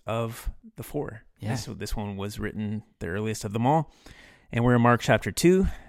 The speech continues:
Speaker 1: uh, today, Wednesday, July the fifth. Hope everyone had a good fourth.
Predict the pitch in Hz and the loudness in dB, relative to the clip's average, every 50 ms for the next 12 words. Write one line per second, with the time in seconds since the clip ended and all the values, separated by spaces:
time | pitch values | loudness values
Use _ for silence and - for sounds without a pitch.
0 | - - _ - - 98 90 90 87 87 - - - 101 95 104 110 131 143 - | -20 -20 _ -10 -8 -6 -6 -6 -6 -8 -10 -12 -10 -6 -4 -2 -2 -4 -4 -8
1 | - - 95 101 104 110 113 - 123 123 139 143 143 _ _ - - 107 90 82 | -10 -10 -8 -6 -6 -6 -4 -2 -2 -2 -2 -2 -6 _ _ -10 -8 -8 -6 -6
2 | 85 87 92 107 120 131 _ - 123 - - - 110 92 90 - - - - - | -6 -6 -6 -6 -8 -10 _ -12 -12 -12 -12 -10 -10 -10 -10 -10 -10 -10 -8 -8
3 | 107 - 101 104 117 104 101 107 110 101 104 95 104 - - 151 165 185 185 175 | -6 -6 -6 -6 -6 -6 -6 -6 -6 -8 -8 -8 -10 -8 -4 -2 0 0 0 -2
4 | - - - | -6 -12 -14